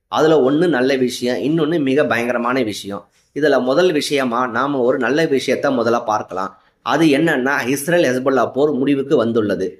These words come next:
அதுவும் உடனடியாக அமுலுக்கு வந்திருக்கு. அதனால மத்திய கிழக்கில் ஏற்பட்டிருக்கும் பதற்றம் கொஞ்சம், கொஞ்சம் தணிந்திருக்கு. இரண்டாவது, உங்களுக்கே தெரியும், அதாங்க ரஷ்யா உக்ரைன் வார்.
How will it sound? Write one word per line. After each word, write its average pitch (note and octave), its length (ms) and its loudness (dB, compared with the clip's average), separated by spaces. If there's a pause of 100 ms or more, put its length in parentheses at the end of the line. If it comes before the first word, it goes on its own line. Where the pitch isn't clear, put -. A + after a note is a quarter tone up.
(120)
அதுவும் C#3 460 2
உடனடியாக C3+ 680 0
அமுலுக்கு D3+ 360 0
வந்திருக்கு. G2 500 -2 (320)
அதனால C3+ 460 0
மத்திய C#3+ 300 0
கிழக்கில் C#3 500 0
ஏற்பட்டிருக்கும் B2+ 680 -2
பதற்றம் C3+ 440 -2
கொஞ்சம், C3+ 260 -4
கொஞ்சம் C3+ 280 -2
தணிந்திருக்கு. A2+ 580 0 (420)
இரண்டாவது, F3 580 2
உங்களுக்கே E3+ 480 2
தெரியும், B2 460 0
அதாங்க C3 440 -2
ரஷ்யா D3 320 -2
உக்ரைன் A#2 380 -2
வார். A#2 240 -2